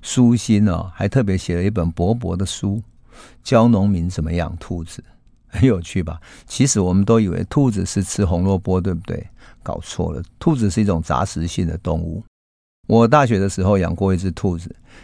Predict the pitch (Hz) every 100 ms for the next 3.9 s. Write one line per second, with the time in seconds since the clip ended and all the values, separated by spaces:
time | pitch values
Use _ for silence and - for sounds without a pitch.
0 | - 135 135 117 95 117 - 117 104 82
1 | - _ _ _ _ _ - - 123 117
2 | - - 131 113 101 107 101 - 107 107
3 | 82 87 95 85 82 90 85 87 71